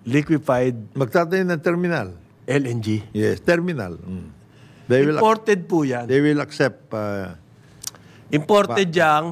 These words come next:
Speaker 2: mm. Gas na
Speaker 1: ah,
Speaker 2: yan,
Speaker 1: gas
Speaker 2: gas.
Speaker 1: na yan.
Speaker 2: Mm.
Speaker 1: Malamang, ito ang, ah, bali-balita lang.
Speaker 2: Mas mura.
Speaker 1: Very competitive. Eh, kung yan ang makakuha ng kontrata.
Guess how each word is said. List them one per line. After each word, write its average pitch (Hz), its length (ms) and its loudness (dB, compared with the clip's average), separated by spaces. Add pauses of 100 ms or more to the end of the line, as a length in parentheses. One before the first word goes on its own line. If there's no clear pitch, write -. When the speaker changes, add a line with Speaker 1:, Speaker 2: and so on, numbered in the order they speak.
Speaker 2:
mm. 185 100 -14 (640)
Gas 123 160 0
na 135 80 4
Speaker 1:
ah, 139 160 2
Speaker 2:
yan, 131 160 0
Speaker 1:
gas 127 80 -6
Speaker 2:
gas. 123 220 0 (100)
Speaker 1:
na 110 80 -8
yan. 104 240 -8
Speaker 2:
Mm. 92 160 -10 (1080)
Speaker 1:
Malamang, 302 720 4 (720)
ito 202 280 -4
ang, 294 240 0
ah, 254 960 0
bali-balita 202 720 2
lang. 127 360 -2 (600)
Speaker 2:
Mas 127 160 0
mura. 127 560 0 (380)
Speaker 1:
Very 160 340 0
competitive. 160 680 -2 (1040)
Eh, 175 160 2
kung 180 200 2
yan 165 220 2
ang 156 140 0
makakuha 117 1300 -4
ng 107 200 -8
kontrata. 92 720 -12